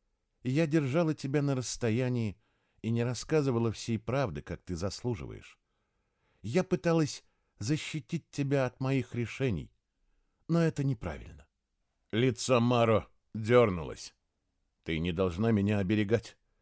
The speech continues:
Ты знаешь, что мне не нравится культура зеленых костей, но ты мне не безразлична. Помнишь, я говорил, что мы должны быть открыты и честны друг с другом?» Он заглянул Шае в глаза.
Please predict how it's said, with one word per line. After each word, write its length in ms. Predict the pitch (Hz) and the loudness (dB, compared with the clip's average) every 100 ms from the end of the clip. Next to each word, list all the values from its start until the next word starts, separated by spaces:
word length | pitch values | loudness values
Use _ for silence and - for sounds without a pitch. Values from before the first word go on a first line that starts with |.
| _ _ _ - | _ _ _ -2
Ты 120 | 131 | 0
знаешь, 400 | 113 151 143 90 | 2 4 4 2
что 280 | - - 90 | -4 -2 0
мне 180 | 107 | 2
не 140 | 104 110 | 2 2
нравится 480 | 127 143 76 - 78 | 2 2 -2 -6 -4
культура 420 | 98 76 127 107 | -6 0 0 2
зеленых 460 | 87 101 113 90 | 0 0 0 -4
костей, 420 | - 92 - 147 98 | -6 -8 -4 -2 0
но 160 | 107 | 0
ты 320 | 113 - 165 | -2 -4 0
мне 240 | 143 127 139 | 2 2 2
не 180 | 131 127 | 2 0
безразлична. 840 | 131 110 113 104 127 147 - - _ _ _ _ _ _ _ - | -2 -2 -2 -2 -4 -6 -12 -16 _ _ _ _ _ _ _ -6
Помнишь, 400 | 196 170 123 - | 0 2 2 0
я 100 | 131 | 0
говорил, 460 | 117 123 175 143 - _ _ _ | 2 2 2 0 -4 _ _ _
что 180 | - 131 | -6 0
мы 100 | 135 | 2
должны 320 | 135 139 135 | 2 2 2
быть 240 | 147 135 - _ _ _ | 0 -2 -6 _ _ _
открыты 480 | 87 - 127 139 67 | -10 -2 -2 -2 -6
и 180 | - - | -10 -10
честны 400 | 78 - 170 139 | -10 -2 0 2
друг 220 | 107 98 | 0 -2
с 60 | |
другом?» 340 | 80 156 73 58 _ _ _ _ _ - | 0 0 0 -8 _ _ _ _ _ -4
Он 200 | 87 87 | -2 0
заглянул 460 | 85 87 98 95 92 | -2 -2 0 -2 -4
Шае 340 | - 95 92 | -2 0 0
в 60 | 76 | 0
глаза. 420 | 85 82 85 | -2 -2 -4